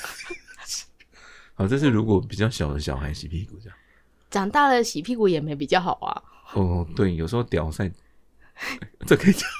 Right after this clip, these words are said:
Speaker 1: 有时候屌在那边，然后这边冲。
Speaker 2: 上上下下。
Speaker 1: <laughs> 那小朋友又对于他自己的清洁又不一定能够拿捏的。
Speaker 2: 对。
Speaker 1: 所以就还有味道的残留。
Speaker 2: 对。
Speaker 1: 我这样会讲太多。
Speaker 2: 呃，不会。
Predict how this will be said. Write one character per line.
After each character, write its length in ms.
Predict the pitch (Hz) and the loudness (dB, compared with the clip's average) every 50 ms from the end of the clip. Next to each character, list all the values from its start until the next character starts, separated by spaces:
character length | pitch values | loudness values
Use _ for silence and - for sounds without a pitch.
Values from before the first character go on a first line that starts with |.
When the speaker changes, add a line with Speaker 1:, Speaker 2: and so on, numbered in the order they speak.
| - - - - - - - - | -16 -18 -20 -20 -20 -20 -8 -2
Speaker 1:
有 80 | - 104 | 0 2
时 60 | 123 | 4
候 60 | 151 | 4
屌 260 | 139 - - 92 78 85 | 2 2 0 0 0 2
在 140 | 101 107 113 | 0 0 0
那 100 | 117 117 | 0 0
边， 240 | 113 117 120 117 113 - 147 156 - - - - - - - - - - - - _ - - - - - | 0 0 -2 -2 -6 -10 -16 -20 -20 -20 -20 -20 -20 -18 -18 -18 -16 -16 -18 -18 _ -20 -18 -18 -8 -2
然 140 | - - 254 | 0 2 2
后 80 | 262 | 4
这 100 | 254 311 | 6 6
边 100 | 294 277 | 6 6
冲。 120 | 262 294 277 | 6 6 6
Speaker 2:
上 100 | 277 269 | 6 4
上 0 | |
下 220 | - 294 277 262 | 4 4 4 2
下。 380 | 254 - 285 269 254 233 208 - - - - - - - - - - - - - - - - - - - - - _ | 2 0 -2 -4 -4 -4 -8 -12 -16 -18 -20 -20 -20 -20 -20 -20 -20 -20 -18 -18 -18 -18 -20 -20 -20 -20 -20 -20 _
Speaker 1:
<laughs> 960 | _ _ _ _ _ _ _ - - - - - - - - - - - - | _ _ _ _ _ _ _ -20 -20 -20 -20 -20 -20 -20 -20 -20 -20 -14 -8
那 220 | - 135 139 139 | -4 -2 -2 -2
小 180 | 120 - 101 95 | 0 0 0 2
朋 100 | 98 113 | 4 4
友 100 | 127 120 | 2 4
又 160 | 113 113 113 104 | 4 4 2 2
对 200 | - 117 107 98 | 2 2 2 4
于 120 | 92 87 | 2 2
他 180 | 92 101 98 98 | 2 2 0 0
自 160 | - - 101 | 0 -2 -2
己 80 | 80 | -2
的 340 | 73 71 73 71 73 73 76 - | -4 -4 -6 -6 -6 -8 -10 -10
清 280 | - - 113 113 107 | -8 -4 -2 -2 -2
洁 140 | 95 78 76 | -2 -2 -4
又 100 | 73 76 | -6 -6
不 140 | 80 - 85 | -4 -4 -4
一 40 | 78 | -4
定 180 | 76 76 80 | -4 -4 -4
能 160 | 73 76 71 | -6 -6 -8
够 140 | 69 76 76 73 | -8 -8 -8 -8
拿 200 | 73 71 71 69 | -6 -8 -8 -8
捏 160 | 71 71 65 | -10 -10 -12
的。 160 | - - 71 98 - - _ _ _ - - | -12 -14 -14 -16 -16 -18 _ _ _ -20 -12
Speaker 2:
对。 480 | - 170 165 151 147 - - 185 190 190 170 - | -10 -8 -8 -8 -10 -12 -16 -18 -18 -18 -18 -8
Speaker 1:
所 140 | - 107 | -4 -2
以 60 | 95 90 | -2 0
就 120 | 101 98 | 0 0
还 140 | 90 92 85 | 0 0 0
有 100 | 82 71 | -2 -2
味 180 | 76 85 90 | -2 -4 -4
道 140 | 78 80 78 73 | -4 -4 -6 -6
的 60 | 76 | -8
残 220 | - - 71 62 - | -8 -10 -12 -12 -14
留。 100 | - - - - _ _ _ _ _ | -16 -20 -20 -20 _ _ _ _ _
Speaker 2:
对。 240 | - - 240 247 240 226 | -18 -18 -18 -14 -10 -6
Speaker 1:
我 40 | - | -4
这 100 | - 113 | -2 -2
样 80 | 117 | 0
会 80 | 139 120 | 0 -2
讲 160 | 95 85 85 | -4 -6 -8
太 180 | 82 78 76 71 | -8 -8 -8 -8
多。 260 | - 71 71 - 139 - _ _ - - - _ _ _ _ - | -10 -12 -14 -14 -16 -20 _ _ -20 -20 -20 _ _ _ _ -6
Speaker 2:
呃， 260 | 196 196 185 175 175 | -4 -2 -2 -2 -2
不 160 | - - 170 | -2 -2 -2
会。 320 | 175 - 202 180 - - | -2 0 -2 -2 -4 -4